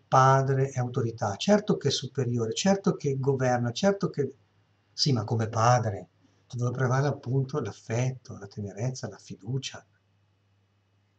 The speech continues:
l'ascendente, no? La testimonianza.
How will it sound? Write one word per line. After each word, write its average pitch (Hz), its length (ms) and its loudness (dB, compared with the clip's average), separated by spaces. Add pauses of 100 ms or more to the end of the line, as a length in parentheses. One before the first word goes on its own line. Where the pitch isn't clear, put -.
(100)
l'ascendente, 113 1200 -2 (180)
no? 135 200 -8 (240)
La 127 100 -6
testimonianza. 120 1120 -2